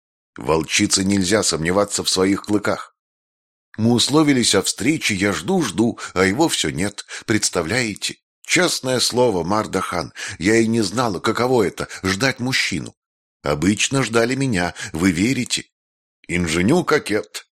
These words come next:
наивность, заточенная под бритву. В исполнении Эрли это амплуа разило наповал. К сожалению, Гематру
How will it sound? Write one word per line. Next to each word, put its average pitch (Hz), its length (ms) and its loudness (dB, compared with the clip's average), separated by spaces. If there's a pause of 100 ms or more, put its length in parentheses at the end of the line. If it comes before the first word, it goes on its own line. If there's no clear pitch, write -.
(100)
наивность, 135 680 -2
заточенная 104 640 0
под 95 180 0
бритву. 78 480 -4 (560)
В 76 140 0
исполнении 104 720 2
Эрли 101 520 0
это 90 240 2
амплуа 101 400 4
разило 104 420 2
наповал. 107 520 -2 (420)
К - 80 -10
сожалению, 107 600 4
Гематру 101 680 -2